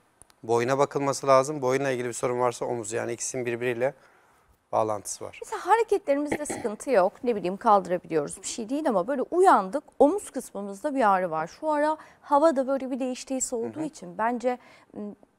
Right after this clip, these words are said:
Speaker 2: dört insandan ikisinde vardır diye düşünüyorum. Uyandığımızda böyle omuz ağrıları falan. Şimdi bunu sıkıntılı bir şeyle, sıkıntılı olmayan bir şey, e, ayrımını nasıl yapabiliriz?
Speaker 1: İşte bazı sinyaller vardır, dikkat etmemiz lazım. Mesela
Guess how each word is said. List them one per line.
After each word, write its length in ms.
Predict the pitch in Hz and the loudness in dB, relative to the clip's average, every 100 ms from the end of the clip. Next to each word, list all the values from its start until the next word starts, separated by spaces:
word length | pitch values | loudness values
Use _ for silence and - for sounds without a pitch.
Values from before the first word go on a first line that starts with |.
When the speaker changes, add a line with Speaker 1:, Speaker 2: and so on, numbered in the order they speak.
| - 185 | -2 2
Speaker 2:
dört 240 | 294 294 | 2 0
insandan 440 | 202 - 180 214 | -8 -2 -2 -2
ikisinde 420 | 247 - 196 202 208 | -8 -8 -10 -6 -4
vardır 360 | 196 170 156 | -6 -6 -6
diye 200 | 202 233 | -4 -6
düşünüyorum. 500 | 202 190 175 160 196 | -8 -14 -12 -10 -6
Uyandığımızda 580 | 220 180 165 170 175 214 | -6 -6 -8 -12 -12 -8
böyle 160 | 196 185 | -6 -6
omuz 280 | 196 196 | -6 -2
ağrıları 360 | 190 160 156 180 | 0 0 -2 -8
falan. 280 | - 180 151 - - - - - | -6 -6 -6 -12 -20 -20 -18 -4
Şimdi 160 | 277 277 | -2 2
bunu 160 | 427 | 2
sıkıntılı 640 | - 339 - 311 359 370 415 285 | 0 -6 -6 -6 -4 -4 -4 -4
bir 40 | |
şeyle, 560 | - - 339 240 185 151 - | -4 0 2 6 4 4 -14
sıkıntılı 560 | - 302 - 359 370 349 | -10 -8 -4 -4 0 0
olmayan 520 | 349 359 330 294 294 | 0 0 -2 -2 -4
bir 60 | 285 | -8
şey, 360 | - 311 285 - | -10 -8 -8 -6
e, 140 | 240 - | -6 0
ayrımını 560 | 233 254 294 302 311 | 2 4 2 0 0
nasıl 260 | 311 349 294 | -2 -4 -6
yapabiliriz? 680 | 220 165 156 156 170 - - _ _ _ - | -8 -10 -14 -16 -16 -18 -20 _ _ _ -14
Speaker 1:
İşte 260 | - 110 | -8 4
bazı 300 | 131 143 139 | 8 8 6
sinyaller 560 | - 139 127 127 131 143 | 0 -2 2 4 6 6
vardır, 380 | 123 110 127 123 | 6 2 -2 -8
dikkat 300 | - 120 113 | -4 -4 -4
etmemiz 460 | - 104 98 92 | -8 -8 -8 -6
lazım. 300 | 92 107 98 113 | -4 -4 -8 -6
Mesela 420 | 127 - 95 | -2 0 -2